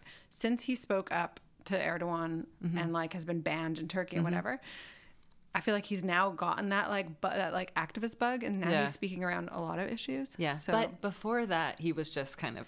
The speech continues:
Speaker 2: a
Speaker 1: Maybe he was being
Speaker 2: troller.
Speaker 1: <laughs> a clown.
Speaker 2: <laughs> Like, he was a
Speaker 1: Okay.
Speaker 2: clown, and then
Speaker 1: Yeah.
Speaker 2: now he's got all this cred
Speaker 1: <laughs> Yeah,
Speaker 2: because
Speaker 1: sure.
Speaker 2: he did it legitimately.
Speaker 1: Yeah, sure. Maybe I feel like it's in him. I, I don't know.
Speaker 2: But I
Speaker 1: Let's
Speaker 2: think he's quite smart, and yeah, I agree. I think that, yeah, he's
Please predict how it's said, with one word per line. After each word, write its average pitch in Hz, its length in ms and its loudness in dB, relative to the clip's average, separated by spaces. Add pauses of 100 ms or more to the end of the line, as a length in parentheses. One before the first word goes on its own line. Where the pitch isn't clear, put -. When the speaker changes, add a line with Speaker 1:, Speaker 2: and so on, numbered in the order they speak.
Speaker 2:
a - 80 0
Speaker 1:
Maybe 190 220 2
he 196 80 0
was 180 60 0
being 151 240 4
Speaker 2:
troller. - 260 6
Speaker 1:
<laughs> - 0 -
a - 40 10
clown. 370 1040 8
Speaker 2:
<laughs> - 40 4 (180)
Like, 302 160 4
he 370 60 8
was 381 160 10
a 285 120 8
Speaker 1:
Okay. - 40 4
Speaker 2:
clown, 214 580 6 (320)
and 240 140 6
then 240 100 8
Speaker 1:
Yeah. 240 60 10
Speaker 2:
now 240 120 10
he's 254 160 4
got 214 140 8
all 220 100 8
this 233 180 2
cred 208 420 6
Speaker 1:
<laughs> 202 40 4
Yeah, 277 160 10
Speaker 2:
because 202 220 4
Speaker 1:
sure. 262 200 8
Speaker 2:
he 269 80 10
did 233 200 6
it 220 80 4
legitimately. 202 760 4
Speaker 1:
Yeah, 277 180 8
sure. 262 380 2 (220)
Maybe 262 220 6
I 254 220 4
feel 302 220 6
like 311 140 -2
it's 277 140 -2
in 226 180 0
him. 208 360 -2 (160)
I, 240 180 4
I - 40 0
don't 240 220 2
know. 196 240 0
Speaker 2:
But 226 100 6
I 262 40 6
Speaker 1:
Let's 320 80 2
Speaker 2:
think 427 120 2
he's 349 140 6
quite 175 220 4
smart, 147 320 4
and 156 200 0
yeah, 180 120 4
I 202 60 4
agree. 190 340 0 (180)
I - 80 0
think 180 280 -2
that, - 220 0
yeah, 175 140 0
he's 170 260 -4